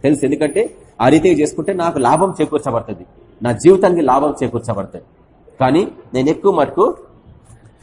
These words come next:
ప్రవచనాలకే ప్రాధాన్యత ఇస్తాను, ఎందుకంటే ఇది నిస్వార్థమైన సేవ.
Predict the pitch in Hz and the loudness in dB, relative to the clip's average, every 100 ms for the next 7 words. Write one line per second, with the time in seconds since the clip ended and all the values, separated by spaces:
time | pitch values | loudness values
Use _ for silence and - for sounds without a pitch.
0 | - 120 139 151 143 139 147 127 127 - | -10 -4 -2 -2 -4 -4 -2 -2 -2 -6
1 | 120 117 117 - 110 165 214 - _ _ | -8 -8 -8 -8 -6 -6 -8 -16 _ _
2 | 123 110 117 - 156 147 131 120 - 110 | -6 -4 -6 -2 -4 -4 -8 -8 -6 -6